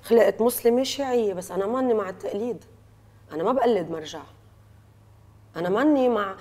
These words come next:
إني أنا أقلد شخص وهو يتحاسب عني. إيه، هيك قال المرجع يلا بعملها. طب أنا مخي وين؟ ضميري وين؟ أخلاقي وقلبي وين؟ إذا أجا اليوم قال لي الدين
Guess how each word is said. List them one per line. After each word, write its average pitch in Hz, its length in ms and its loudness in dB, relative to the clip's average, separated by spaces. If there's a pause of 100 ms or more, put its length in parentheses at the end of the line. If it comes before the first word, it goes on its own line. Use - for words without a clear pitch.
(260)
إني 185 240 0
أنا 226 160 2
أقلد 214 540 0 (240)
شخص 220 500 -2
وهو 220 100 4
يتحاسب 208 480 -2
عني. 180 240 -2 (340)
إيه، 277 60 0
هيك 320 240 -4
قال 285 200 0
المرجع 233 480 -2
يلا 233 220 0
بعملها. 202 440 -2
طب 165 120 -6
أنا 190 160 0
مخي 208 320 -4
وين؟ 208 300 -2 (580)
ضميري 220 480 6
وين؟ 190 320 -4 (680)
أخلاقي 202 760 4 (100)
وقلبي 208 540 2
وين؟ 220 320 0 (680)
إذا 180 200 0
أجا 233 180 4
اليوم 254 520 4 (520)
قال 226 100 4
لي 254 600 4
الدين 269 720 2